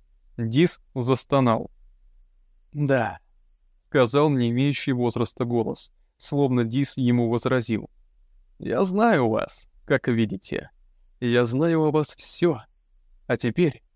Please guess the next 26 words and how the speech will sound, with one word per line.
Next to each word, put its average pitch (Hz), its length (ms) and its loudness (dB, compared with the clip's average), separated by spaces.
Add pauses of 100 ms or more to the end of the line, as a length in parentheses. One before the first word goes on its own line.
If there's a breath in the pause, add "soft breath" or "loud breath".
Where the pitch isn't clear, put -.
слушайте 123 640 -2
внимательно, 120 640 0
мой 156 240 2
любознательный 120 920 0
друг. 107 320 -4 (640)
Потому 185 320 0
что - 160 -2
я 202 160 4
говорю 123 320 2
это - 120 -2
только - 420 -2
один 117 380 -2
раз. - 420 -4 (420)
Не 151 180 0
преследуйте 156 680 0
меня 110 280 2
больше". 110 600 -6 (640)
Дис 123 400 2 (180)
снова 185 540 2
издал 123 400 2
стон, - 420 -2 (320)
напоминающий 127 720 -2
собачий 139 560 -4
скулёж, 139 640 -2 (220)
обмочив 127 500 -2
штаны 185 440 0